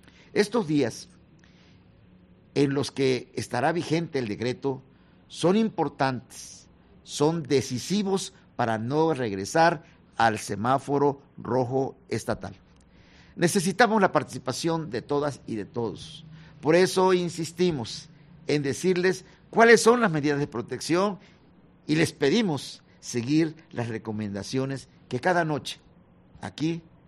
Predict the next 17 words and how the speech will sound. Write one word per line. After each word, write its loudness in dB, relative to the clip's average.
hace -4
este -14
comité. -14
Recuerden 0
la -2
línea -4
ochocientos, -6
cero -4
uno -10
dos -12
tres, -4
cuatro -6
cinco -6
seis, 0
en -2
donde 0
pueden 4